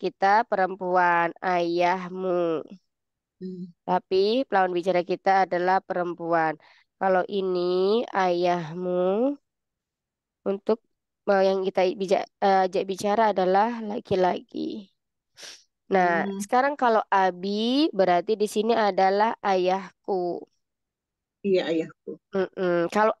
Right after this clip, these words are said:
Speaker 1: abun
Speaker 2: Ayahku.
Speaker 1: saja ayah. Seluruh ayah di dunia namanya abun. Ya,
Speaker 2: Hmm.
Speaker 1: atau al-ab, al-abu gitu. Mm-mm.
Speaker 2: Jadi
Speaker 1: Jadi
Speaker 2: harus diperhatikan ya, yang bicara laki
Speaker 1: iya,
Speaker 2: atau
Speaker 1: Umi.
Speaker 2: perempuan.
Speaker 1: Jadi beda yang disandarinnya,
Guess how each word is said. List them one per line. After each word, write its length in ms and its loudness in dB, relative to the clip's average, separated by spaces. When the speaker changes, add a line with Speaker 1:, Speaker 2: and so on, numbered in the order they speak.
Speaker 1:
abun 280 0
Speaker 2:
Ayahku. 120 -4
Speaker 1:
saja 260 2
ayah. 340 2
Seluruh 460 2
ayah 240 4
di 140 -2
dunia 320 2
namanya 360 0
abun. 320 -4
Ya, 80 0
Speaker 2:
Hmm. 260 -2
Speaker 1:
atau 180 -2
al-ab, 340 -4
al-abu 520 0
gitu. 220 -10
Mm-mm. 220 2
Speaker 2:
Jadi 100 4
Speaker 1:
Jadi 160 4
Speaker 2:
harus 100 2
diperhatikan 640 -4
ya, 60 -2
yang 120 -10
bicara 360 -2
laki 240 -4
Speaker 1:
iya, 160 4
Speaker 2:
atau 60 8
Speaker 1:
Umi. 120 -4
Speaker 2:
perempuan. 120 -2
Speaker 1:
Jadi 140 2
beda 200 4
yang 120 2
disandarinnya, 800 2